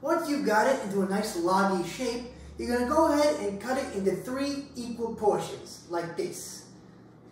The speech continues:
Now you're gonna take your individual little logs and you're gonna roll 'em out till they're bigger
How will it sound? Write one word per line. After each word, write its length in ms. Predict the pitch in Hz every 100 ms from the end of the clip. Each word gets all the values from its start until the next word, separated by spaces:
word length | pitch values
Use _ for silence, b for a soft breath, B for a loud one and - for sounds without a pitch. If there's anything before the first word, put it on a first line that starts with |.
| - - - - - - - - - - - - - - - - - - - - - - - - - - - - - - - - - - - - - - - - - - - -
Now 280 | 226 285 320
you're 220 | 254 247
gonna 100 | 233
take 240 | 233 - 196
your 140 | 202 269
individual 680 | 277 269 262 - 254 247
little 260 | 240 214 190
logs 540 | 202 254 294 302 -
and 100 | 185
you're 160 | 190 190
gonna 140 | 185
roll 320 | 170 196 277
'em 100 | 269
out 300 | 247 262 -
till 140 | 202 180
they're 160 | 170
bigger 360 | 165 180 143